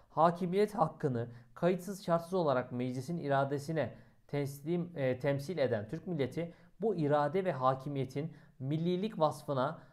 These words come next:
sahip olmasını gözetmiştir. Bakın, hakimiyetin millilik vasfı, yani hakimiyet halkta. Zaten milli irade ve milli hakimiyet demek milletin isteğinin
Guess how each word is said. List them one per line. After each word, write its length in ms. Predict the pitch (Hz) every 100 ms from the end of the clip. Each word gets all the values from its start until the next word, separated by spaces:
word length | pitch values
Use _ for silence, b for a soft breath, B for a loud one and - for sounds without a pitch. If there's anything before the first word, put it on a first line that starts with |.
| -
sahip 420 | - 160 190 196
olmasını 420 | 170 135 131 165
gözetmiştir. 960 | 170 - 131 131 127 110 - - - _ _ _ _ _ 135
Bakın, 240 | 120 113
hakimiyetin 680 | 110 127 - 156 147 143 214
millilik 600 | 143 131 127 127 127 -
vasfı, 360 | - - - - -
yani 300 | 127 131 127
hakimiyet 600 | 143 127 120 - 123 180 -
halkta. 760 | - 127 117 - 127 107 - - - B B B B 123
Zaten 460 | 135 240 254 220
milli 380 | 135 135 165 226
irade 480 | 220 170 175 170 170
ve 60 |
milli 300 | 127 123 175
hakimiyet 560 | 180 160 165 165 151 -
demek 360 | 170 147 170 B B B _
milletin 680 | 135 175 180 175 220 180 123
isteğinin 720 | 123 - 151 139 127 123 143